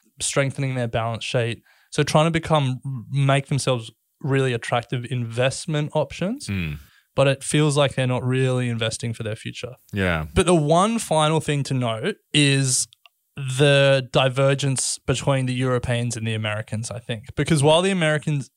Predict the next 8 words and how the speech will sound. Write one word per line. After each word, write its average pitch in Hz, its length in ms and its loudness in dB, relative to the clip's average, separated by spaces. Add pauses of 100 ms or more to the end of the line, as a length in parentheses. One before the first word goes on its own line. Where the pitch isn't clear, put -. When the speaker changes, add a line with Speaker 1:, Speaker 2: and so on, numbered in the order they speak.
(160)
Speaker 1:
uh, 127 300 4 (220)
the 143 100 4
Americans 143 420 4
being 123 200 -2
ExxonMobil 117 800 0
and 120 120 -4
Chevron, 117 640 -4 (220)
aren't, 131 640 0